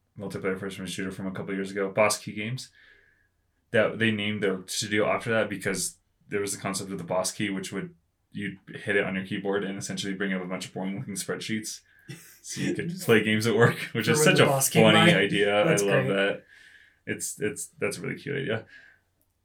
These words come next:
Speaker 1: I don't know if Doom had that, but that's what it makes me think of.
Speaker 2: <laughs>
Speaker 1: I don't know why. Brain's mush today, guys.
Speaker 2: Yeah, but just being in the, it was such a huge thing 'cause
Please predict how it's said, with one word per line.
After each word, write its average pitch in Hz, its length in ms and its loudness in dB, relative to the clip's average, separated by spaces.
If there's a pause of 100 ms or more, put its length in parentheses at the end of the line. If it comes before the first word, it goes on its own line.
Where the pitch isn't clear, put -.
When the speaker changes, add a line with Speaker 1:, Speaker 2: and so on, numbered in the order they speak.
(220)
Speaker 1:
I 107 60 4
don't 135 140 8
know 120 80 2
if 104 100 -2
Doom 107 180 -2
had 98 240 0
that, 117 120 6
but - 80 -8
that's 98 140 -6
what 98 100 -6
it - 40 -10
makes 95 160 -6
me 101 100 -10
think 95 160 -10
of. 104 120 -2 (640)
Speaker 2:
<laughs> - 0 - (840)
Speaker 1:
I 110 60 6
don't 95 100 4
know 92 80 -2
why. 98 180 -8 (640)
Brain's 117 220 0
mush 98 220 -6
today, 98 240 -2
guys. 101 220 -4 (420)
Speaker 2:
Yeah, 190 260 2
but 165 220 0 (800)
just 226 220 -4
being 214 300 0
in 165 340 2
the, 135 320 0 (1160)
it 190 80 -4
was 208 240 2
such 214 200 2
a 185 60 2
huge 175 500 0
thing 147 280 0
'cause 139 340 -4